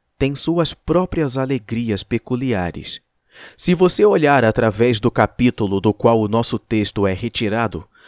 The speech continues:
você verá que ele começa com uma afirmação alegre. "Justificados, pois, mediante a fé,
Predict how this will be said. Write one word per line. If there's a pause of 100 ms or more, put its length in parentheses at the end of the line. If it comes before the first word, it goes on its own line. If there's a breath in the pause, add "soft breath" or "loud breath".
(240 loud breath)
você
verá
que
ele
começa
com
uma
afirmação
alegre. (680)
"Justificados,
pois, (220 soft breath)
mediante
a
fé,